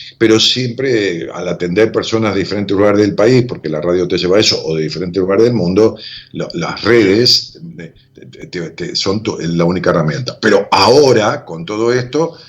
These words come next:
si antes atendía el setenta por ciento así por los, las redes, ahora es el cien.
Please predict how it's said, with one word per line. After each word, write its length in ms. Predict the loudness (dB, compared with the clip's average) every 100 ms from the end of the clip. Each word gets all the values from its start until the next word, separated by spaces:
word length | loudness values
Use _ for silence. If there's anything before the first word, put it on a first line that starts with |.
| -20 -6
si 180 | -4 -2
antes 300 | -4 -4 -4
atendía 480 | -4 -4 0 0 0
el 80 |
setenta 600 | 0 -2 -2 -2 -2 -4
por 160 | -4 -4
ciento 540 | 0 0 0 -4 -6 -6
así 560 | 0 2 2 -2 -6 -12
por 160 | -14 -12
los, 80 | -10 -10 -12
las 160 | -10 0
redes, 440 | 2 4 2 -2 -12 -16
ahora 260 | -8 -2 0
es 140 | 0
el 100 | 0
cien. 380 | 0 0 0 -4